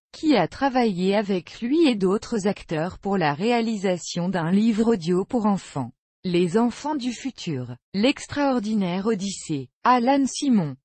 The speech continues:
Walt Disney Records, mille neuf cent quatre-vingt-seize. Il commence sa carrière en mille neuf cent quatre-vingt-onze au théâtre Mogador à Paris dans la comédie musicale Les Misérables,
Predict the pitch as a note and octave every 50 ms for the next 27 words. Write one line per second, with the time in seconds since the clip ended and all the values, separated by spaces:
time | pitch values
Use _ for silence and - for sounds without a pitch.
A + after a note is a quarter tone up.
0 | _ - F#3+ G3 B3+ C4+ B3+ - - F#3 E3 F3 B3+ C4+ - - C4+ C4+ C#4 C4+
1 | G#3 G#3+ G3+ G#3 - - D#3 C#3 B2+ B2 B2 B2 - _ _ _ - F#3+ A3 C4+
2 | E4 D#4 B3+ G#3+ F#3+ E3+ - - - D4+ D4 B3+ G#3+ - - - G#3 F3+ G3+ G3+
3 | F3+ - - - D3 C3 B2+ A#2+ A2 B2+ A#2 - _ _ A3 A3 G#3+ G3 - -
4 | C#4+ D4 C4+ A#3+ A3 - - - G#3 F#3 - - G#3+ G#3+ G#3+ A3+ A#3 A3+ G3 F3+
5 | E3 D#3+ G3+ C4 D#4 D#4 C#4 A#3 A3 A3 - - - D4 C#4+ - C4+ C4 - -
6 | A3+ F#3 G3 F#3 F3+ G#3 C4 D4+ D#4 C4+ C4+ B3 - - F3+ F3+ E3+ F3 - -
7 | F#3 F3+ F#3 G#3+ B3+ G#3+ G3+ G#3+ G3+ F#3+ D#3+ A3+ C4 D4 C#4+ G3+ G3+ E3+ - F#3+
8 | G3 G#3 G3+ G3 A3+ A#3+ G#3+ A3 G#3+ G#3 F#3+ F3 E3+ - - C4 B3+ C#4 C#4 A3+
9 | A#3+ C4+ C4 C4 B3+ A#3+ G#3 G3 G#3+ G#3+ - - F#3 D#3+ D3+ D3+ D3 D#3+ D#3+ D#3
10 | F#3 A3+ B3+ A3+ A3 A#3+ G#3+ F3 E3+ D#3 C#3+ C#3+ B2 C#3+ C#3+ C#3